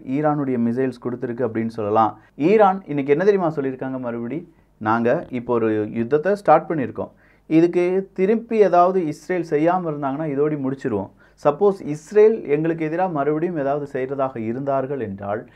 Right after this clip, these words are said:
இந்த யுத்தம் தொடர்ந்து கொண்டே இருக்கும். எங்க மீது அடிச்சாங்க, சிரியால எங்களுடைய தூதரகம் மீது இஸ்ரேல் தாக்குதலை நடத்தியது, எங்களுடைய தற்காப்புக்காக இப்படி ஒரு தாக்குதலை நாங்க செஞ்சுட்டோம். இதுக்கு மேல இஸ்ரேல் எங்களுக்கு எதிரா தாக்குதல் நடத்துனாங்கன்னா சரிப்பட்டு வராது" அப்படின்னு சொல்லியிருக்காங்க.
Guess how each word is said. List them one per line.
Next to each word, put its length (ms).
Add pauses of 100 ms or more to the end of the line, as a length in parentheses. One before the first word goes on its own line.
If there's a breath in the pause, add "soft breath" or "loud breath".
(160 loud breath)
இந்த 220
யுத்தம் 460
தொடர்ந்து 380
கொண்டே 360
இருக்கும். 380 (200)
எங்க 240
மீது 260
அடிச்சாங்க, 540 (140)
சிரியால 440
எங்களுடைய 600 (320 loud breath)
தூதரகம் 380
மீது 260
இஸ்ரேல் 360
தாக்குதலை 480
நடத்தியது, 600 (180 soft breath)
எங்களுடைய 440
தற்காப்புக்காக 720
இப்படி 260
ஒரு 140
தாக்குதலை 440
நாங்க 280
செஞ்சுட்டோம். 420 (280)
இதுக்கு 300
மேல 320
இஸ்ரேல் 380
எங்களுக்கு 400
எதிரா 200
தாக்குதல் 420
நடத்துனாங்கன்னா 520
சரிப்பட்டு 540
வராது" 480
அப்படின்னு 380
சொல்லியிருக்காங்க. 640